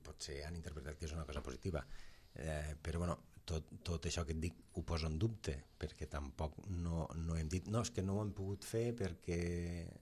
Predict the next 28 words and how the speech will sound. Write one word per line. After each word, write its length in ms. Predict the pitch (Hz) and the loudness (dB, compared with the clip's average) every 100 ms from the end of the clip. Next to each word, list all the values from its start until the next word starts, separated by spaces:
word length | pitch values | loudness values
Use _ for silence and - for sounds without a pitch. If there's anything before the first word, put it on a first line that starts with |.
| - - - - - 85 | -18 -20 -20 -20 -4 -2
no 80 | 82 | 0
sé, 160 | - - - 80 | -2 -6 -6 -2
eh, 100 | 85 104 | -2 2
perquè 560 | 78 76 76 76 76 71 73 69 - 82 98 - - | 2 4 2 0 0 2 0 -4 -8 -12 -12 -10 -2
no 140 | 80 | 0
s'ha 100 | - 71 | 0 -2
pogut 200 | 78 - | -2 2
fer, 120 | 104 98 | 4 4
no 120 | 82 | 4
hi 80 | 78 | 2
ha 80 | 76 | 2
prous». 400 | 80 73 65 - - - - - - - - - - | 2 0 0 -6 -8 -14 -20 -20 -20 -20 -20 -16 -8
Eh, 260 | - - - - - - - - - - 82 | -6 -4 -6 -12 -16 -20 -20 -20 -20 -4 4
no 220 | 82 80 | 6 6
sé, 140 | - - - - | 2 -8 -10 -2
eh? 140 | 82 95 - | 0 0 2
Tam-, 220 | 85 58 - | 2 4 2
també 220 | 80 101 | 6 10
mos 140 | 101 85 | 10 12
agradaria 320 | 85 82 80 | 12 10 8
que 140 | 71 | 6
hi 20 | |
hagués 140 | 71 69 | 4 4
una 160 | 71 67 | 2 2
explicació 540 | - 71 78 - 67 | 0 -2 -2 -2 -2
de 80 | 69 | -4
tot 160 | 67 | -4
això. 160 | - - | -6 -10